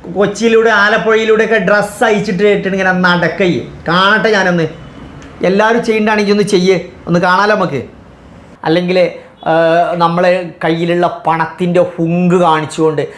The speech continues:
ഞാനിത് പറയുമ്പോൾ കുറേ ആൾക്കാർ എന്നെ ഊക്കാൻ വരും. എന്താ അറിയോ, അൻ-, നിങ്ങളെടുത്ത് അത്ര പണം ഇല്ലായിട്ടാണ്.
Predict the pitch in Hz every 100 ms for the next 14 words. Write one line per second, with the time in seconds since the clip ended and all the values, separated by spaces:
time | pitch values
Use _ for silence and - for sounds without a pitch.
0 | - 170 190 254 277 269 247 254 262 254
1 | 269 262 262 247 262 254 247 240 220 156
2 | - 175 208 180 135 127 - - - 160
3 | 170 185 185 190 175 196 170 185 180 180
4 | 151 160 160 156 139 143 -